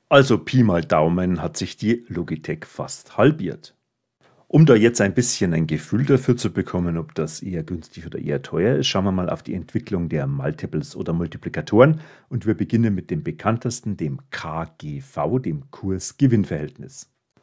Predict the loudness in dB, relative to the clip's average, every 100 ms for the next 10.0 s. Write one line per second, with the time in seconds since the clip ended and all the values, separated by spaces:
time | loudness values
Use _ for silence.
0 | _ _ _ 0 0 2 6 8 6 4
1 | 2 4 4 4 4 2 2 -2 0 0
2 | 0 -2 -4 -2 -4 -4 -6 -10 -8 0
3 | 2 2 0 -2 -2 0 2 2 2 -2
4 | -2 0 2 2 0 -2 0 0 -2 -2
5 | 0 -2 -4 -8 -6 0 0 0 -8 -12
6 | -8 -10 0 4 4 2 -6 -6 -4 -4
7 | -6 -6 -10 -12 -10 -6 -6 -4 -6 -2
8 | -2 -2 -4 -6 -10 -8 -6 0 2 2
9 | -2 -4 0 4 6 6 4 4 4